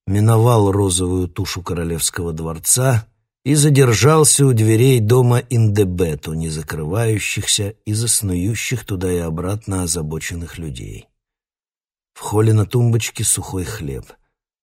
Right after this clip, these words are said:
Видно, какой-то пекарь таким неформальным способом восстанавливает отношения с полицейским корпусом.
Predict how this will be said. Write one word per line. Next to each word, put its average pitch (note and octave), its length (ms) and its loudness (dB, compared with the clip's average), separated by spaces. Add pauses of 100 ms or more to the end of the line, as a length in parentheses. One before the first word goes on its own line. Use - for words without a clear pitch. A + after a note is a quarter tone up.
Видно, F2+ 220 -8
какой-то F2+ 360 -6
пекарь G#2+ 360 -2
таким F2 300 -4
неформальным F2+ 600 -2
способом F2 560 -2
восстанавливает E2 840 -4
отношения E2 600 -8
с - 80 -2
полицейским D#2 680 -6
корпусом. - 640 -12